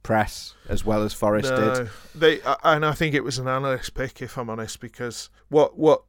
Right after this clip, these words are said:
Speaker 2: they did was, <sighs> the, the way Town press is they like Ward to go sort of hunting, and then they get themselves into two lines behind, so it makes it very difficult to break down. And what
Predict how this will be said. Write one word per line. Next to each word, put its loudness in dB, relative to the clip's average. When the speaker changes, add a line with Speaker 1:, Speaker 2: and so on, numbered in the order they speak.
Speaker 2:
they 2
did -2
was, -4
<sighs> -10
the, -8
the -2
way 4
Town -4
press -2
is -8
they -4
like -2
Ward -2
to -12
go 0
sort -4
of -8
hunting, -8
and -8
then -6
they -6
get -4
themselves -4
into -12
two -8
lines -4
behind, -6
so -10
it -10
makes -10
it -18
very -6
difficult -12
to -16
break -4
down. -6
And -2
what 4